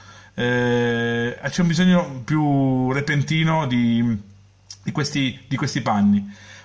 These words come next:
Ma questo ne parleremo più avanti, in un altro, mm, video, più avanti vi parleremo delle cappe, perché ci sono due modalità di cappe. Molto importante che non tutti sanno che la vostra cappa ha la possibilità di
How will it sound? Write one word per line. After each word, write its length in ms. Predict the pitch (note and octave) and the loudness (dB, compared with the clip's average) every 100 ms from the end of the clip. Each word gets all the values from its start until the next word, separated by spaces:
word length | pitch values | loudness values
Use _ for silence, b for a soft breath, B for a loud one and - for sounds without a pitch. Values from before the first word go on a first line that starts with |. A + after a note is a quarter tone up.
| B | B
Ma 100 | D3+ | -4
questo 400 | G#3+ A#3 A#3 G3+ | 0 -2 2 2
ne 100 | E3+ | 2
parleremo 460 | D#3 D#3 D#3 D#3+ D#3 | 0 -2 0 2 2
più 100 | F#3 | 2
avanti, 380 | F#3+ G3 G3+ E3 | 2 4 4 4
in 80 | C#3+ | 2
un 80 | |
altro, 1120 | D3 C#3+ C#3+ C#3+ C#3 C3 B2+ B2 A#2+ A#2+ A2+ A2+ | 0 0 0 2 4 4 4 2 2 0 0 2
mm, 260 | A2 A2 G#2+ - B | 2 2 0 -8 B
video, 480 | C3+ C3+ C#3+ E3+ F3+ | -2 0 4 4 4
più 120 | F3 | 2
avanti 360 | D#3+ C3+ C#3 D#3+ | 2 2 0 0
vi 60 | |
parleremo 380 | D3+ F3 F#3 F#3+ | 0 2 4 4
delle 220 | F3+ F3+ | 4 0
cappe, 300 | F3+ D3+ - | 2 0 0
perché 160 | C#3+ F#3+ | -2 -2
ci 80 | G3 | 0
sono 260 | A#3+ A#3 | 0 2
due 160 | A3 B3+ | 2 2
modalità 480 | C#4 A#3+ G3+ F3+ D3 | 2 2 4 2 0
di 80 | A2+ | 0
cappe. 480 | G#2+ G#2+ - G#2 G2+ B B | -2 -4 -4 -6 -6 B B
Molto 240 | - B3 A#3+ | 0 2 4
importante 520 | F3 F3+ - B2+ B2+ | 4 2 2 0 0
che 80 | F3+ | 0
non 200 | A3 G#3 | 2 2
tutti 240 | C4+ A3 | 2 0
sanno 340 | - F3 C3+ C3 | 0 0 0 0
che 280 | E3+ F3+ F3+ | 0 0 0
la 160 | F3 | 0
vostra 360 | F3+ B3+ - G3+ | 2 2 0 -2
cappa 640 | F3 F3 F#3 G3 G3 - | 2 2 2 -2 -4 -8
ha 100 | - | 0
la 100 | F3 | 2
possibilità 540 | F#3 G3+ F#3+ G#3 F#3+ E3 | 2 2 4 2 2 0
di 260 | E3 E3 | 2 0